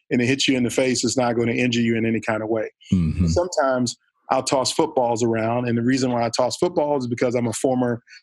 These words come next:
Speaker 1: college football player. So it's kind of thematic of what I use.
Speaker 2: Love
Speaker 1: And
Speaker 2: it.
Speaker 1: so I'll do that every now and then, is toss a football.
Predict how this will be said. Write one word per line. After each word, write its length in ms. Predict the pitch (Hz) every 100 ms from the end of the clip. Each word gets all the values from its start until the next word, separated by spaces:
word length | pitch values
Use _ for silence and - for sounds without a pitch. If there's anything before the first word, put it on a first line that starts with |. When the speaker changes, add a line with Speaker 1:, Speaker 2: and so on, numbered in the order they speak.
| - -
Speaker 1:
college 320 | 127 120 -
football 320 | 139 123 117
player. 280 | - 120 123
So 120 | -
it's 100 | 123
kind 200 | - 143
of 80 | 120
thematic 540 | 139 123 123 123 110 -
of 120 | 117
what 180 | 120 117
I 80 | 110
use. 480 | 110 117 104 - - _ -
Speaker 2:
Love 200 | 98 92
Speaker 1:
And 100 | -
Speaker 2:
it. 40 |
Speaker 1:
so 240 | 170 160 156 -
I'll 160 | 160 156
do 140 | 151
that 200 | 156 139
every 200 | 135 127
now 240 | 123 120 120
and 100 | 117
then, 180 | 120
is 120 | 113 -
toss 260 | 120 117
a 60 | 113 -
football. 420 | - 117 117 113